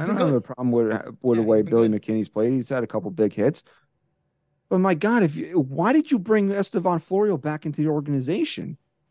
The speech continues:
Speaker 2: The guy's got fourteen home runs this year.
Speaker 1: He's doing fantastic.
Speaker 2: And
Speaker 1: I
Speaker 2: I just
Speaker 1: know.
Speaker 2: don't get it. Like, w-, w-,
Speaker 1: And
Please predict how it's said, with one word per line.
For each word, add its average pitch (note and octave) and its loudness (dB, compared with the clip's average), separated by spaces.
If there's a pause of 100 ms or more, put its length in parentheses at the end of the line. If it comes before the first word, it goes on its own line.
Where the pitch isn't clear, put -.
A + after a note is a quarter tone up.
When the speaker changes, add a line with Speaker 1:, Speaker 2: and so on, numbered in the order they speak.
Speaker 2:
The D#4+ -6
guy's C4+ 2
got A3+ 2
fourteen D#4 4
home G3 6
runs A#3 4
this C#3 0
year. F#2 -8 (260)
Speaker 1:
He's - -20
doing A#2 -20
fantastic. B2+ -16 (1200)
Speaker 2:
And F3+ -4
Speaker 1:
I F3 2
Speaker 2:
I F#3 4
just G3+ 2
Speaker 1:
know. G3 6
Speaker 2:
don't F3 6
get F#3 4
it. C3+ 2
Like, A2+ -2
w-, B2 -8 (100)
w-, A#2+ -12 (540)
Speaker 1:
And C3+ -12